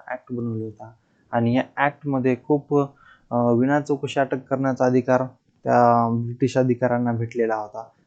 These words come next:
त्याच्यामुळे हे जाचक अटी ज्या आहेत या कायद्यामध्ये होत्या, त्यामुळे या कायद्याला काळा कायदा म्हणून ओळखलं जातं. पुढचा प्रश्न,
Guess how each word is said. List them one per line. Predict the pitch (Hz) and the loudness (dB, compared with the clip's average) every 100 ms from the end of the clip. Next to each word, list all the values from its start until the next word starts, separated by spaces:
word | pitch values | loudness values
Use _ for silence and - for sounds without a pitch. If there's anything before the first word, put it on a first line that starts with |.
| _ | _
त्याच्यामुळे | 123 135 139 143 147 | -8 -4 -2 -2 -4
हे | |
जाचक | 135 127 127 147 - | 0 0 0 -6 -6
अटी | 143 151 151 | -4 -2 0
ज्या | 151 | -2
आहेत | 127 113 113 _ | -2 -6 -8 _
या | 127 127 | -4 -2
कायद्यामध्ये | 127 120 120 120 117 107 | -2 -4 -6 -8 -6 -8
होत्या, | 110 127 127 _ _ - | -6 -6 -6 _ _ -2
त्यामुळे | 120 117 117 | -2 -2 -6
या | 123 139 | -6 -6
कायद्याला | - 117 117 113 117 | -6 -10 -8 -8 -12
काळा | - 117 127 | -6 -2 0
कायदा | 139 127 113 110 | -2 -6 -6 -6
म्हणून | 110 113 110 - _ _ - | -8 -8 -10 -12 _ _ -12
ओळखलं | 113 110 - 117 131 - _ - 107 | -10 -10 -2 0 0 -4 _ -16 -6
जातं. | 104 - 104 - _ _ _ - | -6 -6 -14 -14 _ _ _ -6
पुढचा | 131 139 | -2 2
प्रश्न, | 139 120 - 117 | 2 0 -8 -8